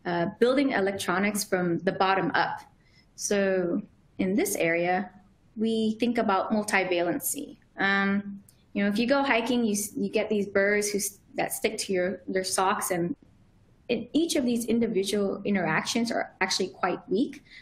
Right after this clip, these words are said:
but when you have fifty of them, it becomes quite strong. And this is also true for Velcro.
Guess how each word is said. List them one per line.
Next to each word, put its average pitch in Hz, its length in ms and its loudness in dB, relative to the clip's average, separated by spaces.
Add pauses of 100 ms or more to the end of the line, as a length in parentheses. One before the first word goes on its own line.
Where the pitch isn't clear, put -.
(120)
but 190 140 2
when 196 120 2
you 196 120 0
have 185 380 2 (260)
fifty 254 340 0
of 185 80 0
them, 175 280 0
it 202 120 0
becomes 190 400 0
quite 180 260 -2
strong. 165 540 -2
And 202 120 2
this 214 140 0
is 240 120 -4
also - 320 -2
true 185 240 0
for 165 160 -4
Velcro. 170 540 -2